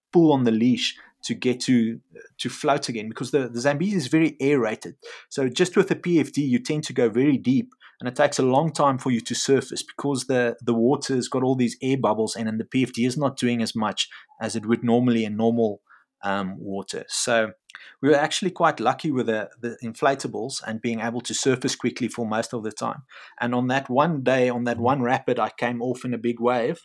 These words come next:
Speaker 1: and as I was trying to, to, to pull on the leash, I just felt that there was nothing on the other end of it. Um, so, um,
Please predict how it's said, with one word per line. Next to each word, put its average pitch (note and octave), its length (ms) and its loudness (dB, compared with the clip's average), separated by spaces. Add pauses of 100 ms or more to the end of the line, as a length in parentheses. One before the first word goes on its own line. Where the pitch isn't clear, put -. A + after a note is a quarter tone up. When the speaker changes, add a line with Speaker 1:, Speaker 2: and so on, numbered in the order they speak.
(120)
Speaker 1:
and B2 460 0 (240)
as D3+ 240 4
I D3+ 140 4
was C3 360 -2 (640)
trying C#3 280 0
to, A#2 180 -6 (240)
to, A#2 180 -4 (460)
to C3 100 -4
pull D3+ 240 2
on C3 180 6
the A2 80 2
leash, A2+ 460 2
I A2+ 120 -2
just A2 240 -10
felt A#2 280 2
that - 160 -6
there A#2 120 -2
was A#2 120 -4
nothing A#2+ 340 0
on A#2 120 0
the A2 100 0
other A2 160 -2
end A2+ 220 -2
of G#2 140 -2
it. - 180 -10 (400)
Um, G#2 480 -4 (340)
so, A2 680 0 (180)
um, G#2+ 640 -2